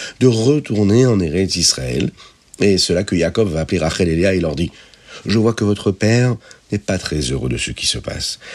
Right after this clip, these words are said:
Il pense que je lui vole ce qui lui appartient. Vous savez qu'Hachem m'a aidé. J'ai beaucoup travaillé. Et même s'il a changé d'avis cent fois sur ce que je devrais être payé, Hachem m'a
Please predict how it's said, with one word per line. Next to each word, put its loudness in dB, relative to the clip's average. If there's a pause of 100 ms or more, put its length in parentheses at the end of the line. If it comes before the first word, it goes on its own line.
(260)
Il 0
pense -2
que -4
je -2
lui 0
vole -2 (520)
ce -4
qui -6
lui -2
appartient. -4 (520)
Vous -6
savez 0
qu'Hachem -2
m'a 2
aidé. -2 (380)
J'ai 0
beaucoup -2
travaillé. 0 (480)
Et 0
même 2
s'il 0
a 2
changé 0
d'avis 2 (200)
cent 2
fois 0
sur -4
ce -4
que -4
je -4
devrais 2
être -4
payé, 0 (560)
Hachem 0
m'a 0